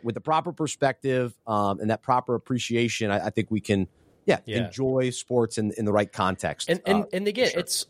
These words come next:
Speaker 2: it's also finding the middle ground of, we realize that this is a fallen world,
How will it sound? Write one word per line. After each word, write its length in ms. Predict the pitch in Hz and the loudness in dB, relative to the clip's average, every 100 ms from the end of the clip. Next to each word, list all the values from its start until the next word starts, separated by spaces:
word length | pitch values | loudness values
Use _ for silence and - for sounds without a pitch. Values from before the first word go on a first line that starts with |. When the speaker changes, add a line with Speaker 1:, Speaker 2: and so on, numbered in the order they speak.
| - | -10
Speaker 2:
it's 420 | - 147 175 - | -8 -4 -2 2
also 260 | 185 196 180 | 2 2 0
finding 300 | - 165 165 | 0 0 2
the 60 | 143 | 0
middle 220 | 151 151 | 0 0
ground 320 | 143 135 131 | 0 0 0
of, 360 | 123 110 - - - - - - - - - - - _ | 0 -2 -8 -16 -20 -20 -20 -20 -20 -20 -20 -20 -20 _
we 180 | 139 139 | -2 0
realize 640 | 127 131 156 156 156 151 - | 0 0 2 2 0 -2 0
that 380 | 127 117 - | 2 0 -2
this 180 | 139 120 | -4 -2
is 120 | 120 | -2
a 20 | 117 | -2
fallen 400 | - 123 127 117 | -2 0 0 -2
world, 380 | 104 92 101 | -2 -2 -2